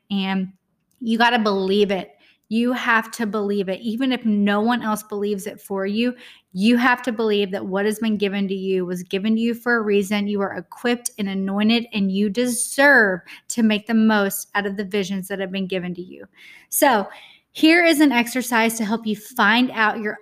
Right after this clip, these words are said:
own limiting beliefs. And I'm not going to lie to you guys, this is hard. Doing the inner work and uncovering what holds us back, even on a subconscious level,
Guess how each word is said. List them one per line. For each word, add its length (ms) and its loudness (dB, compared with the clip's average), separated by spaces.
own 280 -2
limiting 440 -4
beliefs. 520 -6
And 120 -2
I'm 280 4
not 280 2
going 220 2
to 60 0
lie 200 -4
to 80 -6
you 120 -2
guys, 400 -4
this 220 -6
is 160 -8
hard. 800 -2
Doing 320 6
the 200 4
inner 280 2
work 360 2
and 120 -4
uncovering 840 -2
what 220 0
holds 500 -4
us 180 -2
back, 340 0
even 260 0
on 160 2
a 60 -4
subconscious 880 -4
level, 420 0